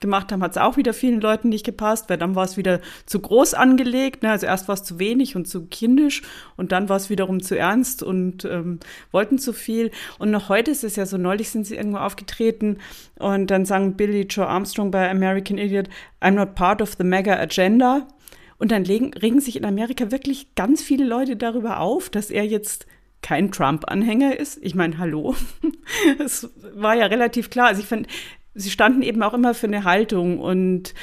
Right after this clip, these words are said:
uns mag das vielleicht jetzt in Deutschland ein bisschen plakativ vorkommen oder banal, aber ich glaube tatsächlich, dass es in Amerika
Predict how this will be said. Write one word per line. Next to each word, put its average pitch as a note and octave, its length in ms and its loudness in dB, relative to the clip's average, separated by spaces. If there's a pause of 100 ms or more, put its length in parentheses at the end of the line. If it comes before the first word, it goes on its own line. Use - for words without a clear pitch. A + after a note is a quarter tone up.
(240)
uns D4 260 6
mag A#3 200 2
das A3+ 120 -6
vielleicht G3+ 280 -2
jetzt G3 160 -8
in F3+ 80 -2
Deutschland G3 440 0
ein F#3+ 80 2
bisschen F#3+ 400 -4
plakativ F3+ 640 -4
vorkommen G3 480 -2
oder F3+ 180 -2
banal, E3+ 460 0
aber F3+ 100 -8
ich F#3+ 120 -6
glaube F#3+ 300 0
tatsächlich, G3 500 -6
dass G3 200 -6
es F#3 140 -10
in - 120 -10
Amerika F#3+ 640 -2